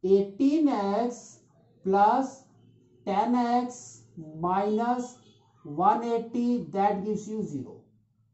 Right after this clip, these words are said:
x is common, तो आपका आ गया x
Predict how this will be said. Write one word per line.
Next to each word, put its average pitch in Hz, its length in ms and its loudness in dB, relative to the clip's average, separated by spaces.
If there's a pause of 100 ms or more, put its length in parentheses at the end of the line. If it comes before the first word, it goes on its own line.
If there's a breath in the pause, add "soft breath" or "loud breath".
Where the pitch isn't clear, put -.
(920)
x 262 280 -4
is 247 240 -6
common, 262 400 2 (300)
तो 208 80 -4
आपका 196 360 2
आ 202 140 2
गया 226 180 2 (240)
x 240 220 -4